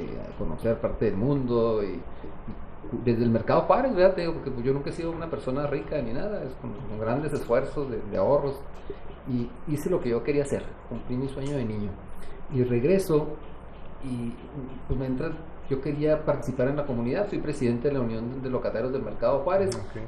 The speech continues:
Speaker 1: y me puse a dar carrilla con el gobierno municipal, porque el, el, el mercado es municipal y con cooperaciones de los locatarios hicimos una remodelación que no se había hecho en treinta años, ¿no? Cambiamos muchas cosas.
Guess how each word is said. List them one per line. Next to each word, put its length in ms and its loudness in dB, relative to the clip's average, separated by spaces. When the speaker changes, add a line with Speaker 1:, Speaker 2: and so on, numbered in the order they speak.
Speaker 1:
y 100 2
me 140 0
puse 400 2
a 80 6
dar 320 8
carrilla 340 2
con 140 -2
el 80 0
gobierno 320 0
municipal, 500 -2
porque 180 -4
el, 40 0
el, 240 -4
el 220 -6
mercado 320 2
es 60 0
municipal 680 0
y 40 -2
con 200 -4
cooperaciones 480 0
de 80 0
los 80 -2
locatarios 680 2
hicimos 380 0
una 160 2
remodelación 540 2
que 100 -4
no 80 -2
se 120 -2
había 120 4
hecho 160 -2
en 80 -2
treinta 300 0
años, 260 -4
¿no? 180 -4
Cambiamos 440 -4
muchas 320 -2
cosas. 240 -4